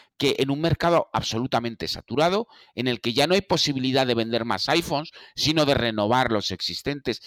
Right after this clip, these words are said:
y quizás arañar un dos por ciento, un tres por ciento, un cinco por ciento al mercado de Android, retener esos usuarios que tiene. Esa es, yo creo, la perspectiva que tiene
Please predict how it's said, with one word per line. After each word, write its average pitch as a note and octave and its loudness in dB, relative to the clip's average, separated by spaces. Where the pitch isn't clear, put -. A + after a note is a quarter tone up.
y A2+ -8
quizás C#3+ 0
arañar A2+ 0
un C#3+ -4
dos C3+ -2
por - -6
ciento, D#3 -2
un A#2 -4
tres - -4
por - -10
ciento, B2+ -2
un B2 -6
cinco A#2 0
por F2+ -2
ciento C3+ 0
al A#2+ 0
mercado A#2+ 2
de A2+ 4
Android, C3 2
retener C3 0
esos C3 -2
usuarios G2+ -2
que - -10
tiene. - -16
Esa E3 0
es, B2 0
yo B2 0
creo, B2 0
la A#2+ 4
perspectiva - -4
que G#2+ -10
tiene A2 -6